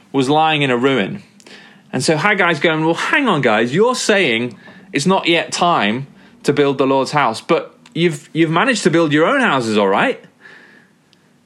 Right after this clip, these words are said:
Do you see the challenge that Haggai is, is issuing to them? He's saying, "You're kind of, you're saying you're gonna put it off,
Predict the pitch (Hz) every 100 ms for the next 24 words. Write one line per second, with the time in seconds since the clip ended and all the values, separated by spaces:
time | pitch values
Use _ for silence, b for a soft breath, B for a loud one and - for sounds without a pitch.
0 | _ 147 143 226 190 196 240 262 147 113
1 | - - B B B 131 - 160 151 151
2 | 143 139 139 120 - 143 127 120 202 -
3 | 165 131 117 131 117 101 90 87 B B
4 | B 160 147 165 160 175 175 233 196 165
5 | 170 165 226 226 180 190 180 - 202 -
6 | 139 71 - -